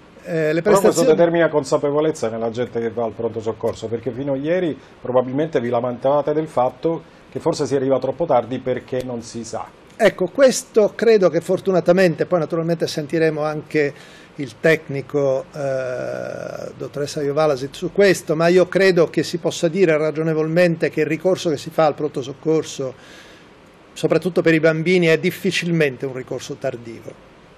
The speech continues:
Speaker 1: Per alcuni versi qualcuno potrebbe dire che c'è, eh,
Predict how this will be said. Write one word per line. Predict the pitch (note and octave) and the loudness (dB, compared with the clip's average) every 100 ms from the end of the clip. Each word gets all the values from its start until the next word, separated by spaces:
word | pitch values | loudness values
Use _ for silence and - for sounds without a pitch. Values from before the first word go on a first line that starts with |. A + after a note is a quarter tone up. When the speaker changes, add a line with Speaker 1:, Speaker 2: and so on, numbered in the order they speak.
| - - - | -20 -20 -2
Speaker 1:
Per | F3 | 2
alcuni | E3 D#3+ G3+ | 4 4 6
versi | G#3+ G#3+ - | 6 6 4
qualcuno | F#3 E3+ G#3+ G3 | 2 2 2 2
potrebbe | E3+ F#3 F3 E3+ | 2 2 2 2
dire | E3 F#3 | 4 4
che | D#3+ D#3+ | 4 0
c'è, | D#3 - F#3+ F3+ - - - - - - - - - - - | 0 4 6 6 2 -10 -20 -20 -20 -20 -20 -20 -20 -20 -20
eh, | - D2+ D2+ D2+ - - | -8 -6 -4 -4 -6 -10